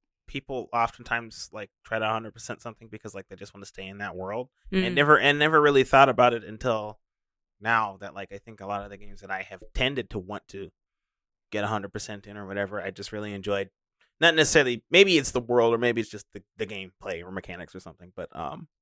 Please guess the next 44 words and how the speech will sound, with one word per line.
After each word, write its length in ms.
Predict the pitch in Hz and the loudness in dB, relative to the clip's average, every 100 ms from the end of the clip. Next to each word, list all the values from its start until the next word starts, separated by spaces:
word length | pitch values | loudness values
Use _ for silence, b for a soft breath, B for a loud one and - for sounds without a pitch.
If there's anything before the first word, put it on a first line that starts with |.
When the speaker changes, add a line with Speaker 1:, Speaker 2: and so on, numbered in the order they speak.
| - | 2
Speaker 1:
I 120 | 135 | 4
just 220 | 135 135 | 4 2
really 200 | 131 117 | 2 0
enjoyed 300 | 104 101 113 | -2 -2 -2
that 140 | 104 98 | 0 0
aspect 380 | 113 - - - | 0 -2 -10 -12
of 120 | 92 | -14
it, 80 | 85 | -16
and 100 | 104 | -20
so, 80 | 98 | -16
like, 140 | 101 | -12
I 80 | 92 - | -12 -12
would 80 | 87 _ _ _ | -20 _ _ _
stick 260 | - 135 123 | -6 -6 -4
with 100 | - | -6
that. 180 | 95 - | -8 -4
The, 260 | 117 110 - | 0 0 2
the 100 | 123 | 4
last 340 | 120 131 127 - | 6 6 4 0
game 180 | 127 120 | -6 -2
that 100 | 113 | 2
I 100 | 113 | 2
hundred 220 | 117 117 | 0 -10
percented 320 | - - 123 104 | -14 -14 -14 -14
was 120 | 104 | -6
Forspoken, 520 | 107 - 170 - 101 _ b b b b - | -6 2 2 2 -6 _ b b b b 2
um, 460 | 120 107 107 104 - | 4 6 2 -2 -2
and 120 | 113 | 0
I, 260 | 113 110 - _ - | 0 -2 -8 _ 4
I 80 | 127 | 8
did 200 | 143 196 | 8 10
really 220 | 123 107 | 8 6
enjoy 240 | 107 101 | 4 6
that 140 | 95 98 | 6 6
world, 260 | 101 107 - _ | 0 -4 -12 _
and 520 | 110 110 107 104 101 98 | -8 -6 -4 -8 -12 -6
I 340 | 101 101 101 95 | -2 -2 -6 -6
very 220 | 107 143 | 2 2
much 200 | 120 113 | 2 0
enjoyed 220 | 113 110 | 0 0
the 80 | 101 | 2
game, 320 | 104 120 113 - _ _ _ - | 0 0 -2 -14 _ _ _ 6
uh, 280 | 113 107 | 8 8
the, 220 | 101 120 | 6 0